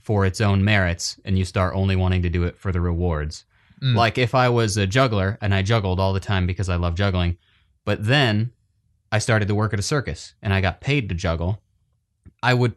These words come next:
Speaker 1: be less likely at that point to just juggle at home for fun because, or, or for people for fun, because I'd be like, "Well, I'm supposed to get paid when I do this."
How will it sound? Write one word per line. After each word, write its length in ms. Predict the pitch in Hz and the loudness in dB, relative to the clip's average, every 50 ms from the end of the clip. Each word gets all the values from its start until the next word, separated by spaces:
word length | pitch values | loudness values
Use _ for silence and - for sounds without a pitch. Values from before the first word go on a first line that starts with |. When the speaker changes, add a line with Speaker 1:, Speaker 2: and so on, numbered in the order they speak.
| _ 107 | _ -4
Speaker 1:
be 140 | 113 113 110 | -2 0 2
less 300 | 110 117 131 147 - - | 2 2 0 0 -2 -2
likely 580 | 110 123 147 - - - 80 80 87 104 - _ _ _ _ _ _ _ _ _ _ _ _ _ _ - | 0 0 0 -2 -2 -4 -4 -2 -2 -4 -6 _ _ _ _ _ _ _ _ _ _ _ _ _ _ -6
at 120 | 101 95 - | -6 -2 0
that 240 | 107 98 98 - | 0 0 0 -2
point 340 | - - 120 110 101 - - | -2 -2 0 0 0 -2 -6
to 140 | - - 107 | -6 -6 -4
just 260 | 92 90 104 92 95 | -2 -2 -2 -4 -2
juggle 320 | 90 104 104 107 95 95 95 | 0 0 0 2 2 0 -2
at 60 | 95 | 0
home 240 | 104 107 101 98 92 | 0 2 2 2 0
for 180 | - - 95 | 0 -2 -4
fun 360 | 90 - 139 127 98 87 85 82 | -2 0 0 2 2 0 0 -2
because, 360 | 92 87 - 98 87 87 - - - | -4 -2 -2 -4 -4 -4 -8 -10 -4
or, 240 | 107 101 101 98 | 0 0 0 0
or 200 | 101 107 107 104 | 0 0 0 0
for 180 | 95 - - 98 | 0 -2 -4 -6
people 320 | - - 170 160 - 92 87 | -4 -4 -4 -2 -2 -4 -4
for 200 | - - 92 87 | -4 -4 -6 -4
fun, 320 | - 95 87 80 80 80 | -2 -2 -2 0 -2 -2
because 260 | 80 87 82 95 87 | -4 -4 -4 -2 -2
I'd 140 | 92 90 78 | -2 -2 -2
be 100 | 82 87 | -2 0
like, 220 | 87 87 82 - 85 | 0 -2 -2 -2 -2
"Well, 80 | 87 | -2
I'm 160 | 87 87 87 | 0 0 -2
supposed 400 | 87 - 95 87 - 101 98 - | -2 -4 -6 -4 -2 -2 -4 -2
to 80 | - 87 | -2 -4
get 120 | 87 - | -6 -6
paid 220 | - - 90 82 80 | -2 -2 -2 -2 0
when 140 | 82 82 80 | -2 -2 -2
I 80 | 78 | -2
do 120 | 76 80 80 | -2 -2 -2
this." 340 | 80 82 80 - - - | -2 -2 -4 -6 -10 -14